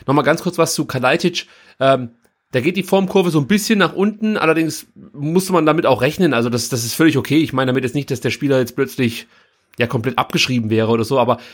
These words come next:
man merkt halt schon, dass er jetzt gerade gegen Schalke nicht mehr das so richtig auf den Platz bringen konnte, was vielleicht dann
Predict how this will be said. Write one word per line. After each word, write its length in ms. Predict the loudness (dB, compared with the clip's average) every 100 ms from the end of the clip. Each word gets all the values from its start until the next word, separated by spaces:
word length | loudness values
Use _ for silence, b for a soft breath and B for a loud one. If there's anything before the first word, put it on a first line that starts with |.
| B
man 160 | 0 2
merkt 240 | 0 0
halt 160 | 0 2
schon, 280 | 0 0 -6 B B B
dass 240 | -2 -2
er 460 | -2 2 2 0 -4 _ _ _ _ _ -20 -12
jetzt 360 | -10 -10 -8
gerade 260 | -2 0 0
gegen 180 | -2 -2
Schalke 380 | 0 0 0
nicht 280 | 0 0 0
mehr 120 | 0
das 240 | 2 0 0
so 100 | -2
richtig 360 | -2 -4 -2
auf 100 | -2
den 100 | 0
Platz 220 | -2 -4 -2
bringen 220 | -2 0
konnte, 260 | -2 0
was 340 | 0 -2 -6 -14 -12 -12 -12 -4
vielleicht 260 | -4 0
dann 260 | 0 0